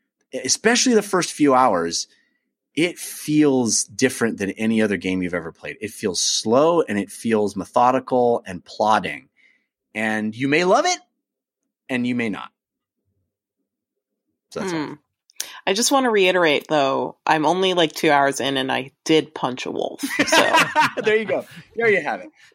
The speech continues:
Speaker 1: All right. Well, we've talked a lot about Red Dead Redemption two, and, uh, we will talk a lot more about it, I'm sure, uh, as we continue to play it over the coming weeks.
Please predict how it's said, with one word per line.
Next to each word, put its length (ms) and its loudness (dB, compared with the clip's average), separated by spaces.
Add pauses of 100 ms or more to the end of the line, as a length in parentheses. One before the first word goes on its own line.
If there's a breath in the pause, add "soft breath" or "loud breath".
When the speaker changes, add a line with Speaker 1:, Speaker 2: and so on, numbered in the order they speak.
(100)
Speaker 1:
All 200 4
right. 220 -2
Well, 140 2
we've 140 0
talked 280 0
a 60 0
lot 200 4
about 200 2
Red 160 2
Dead 120 0
Redemption 380 -2
two, 400 -2
and, 640 0
uh, 220 0
we 80 -2
will 140 -2
talk 380 0
a 60 -4
lot 180 0
more 200 0
about 260 2
it, 80 -2
I'm 120 -8
sure, 580 2
uh, 200 -2
as 140 -6
we 100 -12
continue 420 -16
to 60 -20
play 260 -8
it 100 -8
over 140 -20
the 60 -20
coming 320 -20
weeks. 440 -2